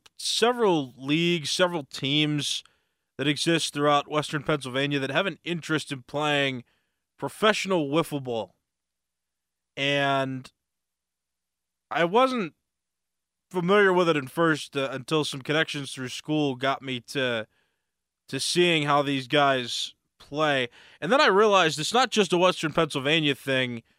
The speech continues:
There is a National Wiffle Ball League. It's the National Wiffle Ball League Association. So teams from around the country form up to play competitive wiffle ball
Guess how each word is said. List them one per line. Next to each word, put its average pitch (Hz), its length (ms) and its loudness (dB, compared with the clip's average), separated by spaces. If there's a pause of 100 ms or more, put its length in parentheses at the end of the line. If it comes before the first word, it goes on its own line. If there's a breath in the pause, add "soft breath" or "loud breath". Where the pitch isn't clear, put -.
(760)
There 233 220 6
is 202 120 2
a 180 80 4
National 185 920 2
Wiffle 147 600 -4
Ball 147 720 2
League. 131 520 0 (360)
It's - 80 -20
the 131 80 -12
National 160 480 0
Wiffle 147 260 -2
Ball 139 240 0
League 143 380 0
Association. 139 840 -4 (1000)
So 160 500 4 (100)
teams 226 380 0
from 202 260 -2
around 175 460 4
the 165 100 0
country 165 760 0 (960)
form 202 320 2
up 156 240 4 (540)
to 139 100 -8
play 156 440 4
competitive 170 520 2
wiffle 147 360 0
ball 117 340 -4